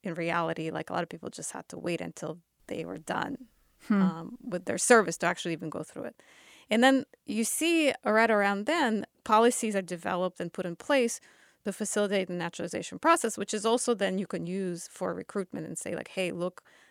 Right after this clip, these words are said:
Speaker 1: there's a new program called Naturalization at Basic Training," where you build in the naturalization process in, into the very, very intense basic training.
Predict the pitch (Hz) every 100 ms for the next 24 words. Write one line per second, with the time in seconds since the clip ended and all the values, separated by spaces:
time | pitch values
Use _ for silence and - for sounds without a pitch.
0 | _ 202 202 202 185 - 185 165 196 170
1 | 165 175 175 180 175 - 180 170 170 -
2 | 175 175 _ _ - 190 175 180 - -
3 | - - 180 165 - 185 _ _ _ -
4 | - 180 185 190 196 165 208 233 233 220
5 | 214 226 208 180 175 175 180 190 175 180
6 | - - - 277 302 - - - - -
7 | _ _ _ _ _ _ _ 220 226 233
8 | _ 202 214 233 196 170 190 185 180 180
9 | 170 175 - 165 - - - 175 - -
10 | 165 -